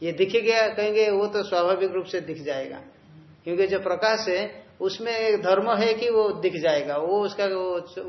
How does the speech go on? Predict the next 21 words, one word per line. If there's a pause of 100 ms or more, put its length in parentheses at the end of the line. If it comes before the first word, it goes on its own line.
(100)
उस,
करना
उसका
उद्देश्य
नहीं
है। (600)
इसी
प्रकार
की
ज्ञान
का
उद्देश्य
मात्र
इतना
है
कि
अज्ञान
का
निराकरण
कर
देगा।